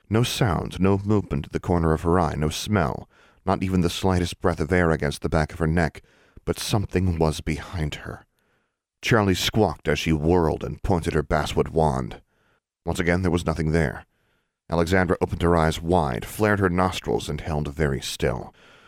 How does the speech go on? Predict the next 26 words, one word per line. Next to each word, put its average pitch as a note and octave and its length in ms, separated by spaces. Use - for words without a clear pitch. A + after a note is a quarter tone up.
trying F2 300
to E2+ 120
take E2+ 240
in D#2 140
sight, F2 340
sound, E2 420
and D2 120
smell, C#2 560
and E2+ 120
look F2+ 200
behind F2 380
what D#2+ 160
was D#2+ 140
visible - 380
to E2 100
see - 140
the D#2+ 120
world D2+ 340
with D2+ 100
her D#2 100
witch's D2 340
sight. D2 400
Still, A2 380
she G2+ 140
detected E2+ 480
nothing. - 460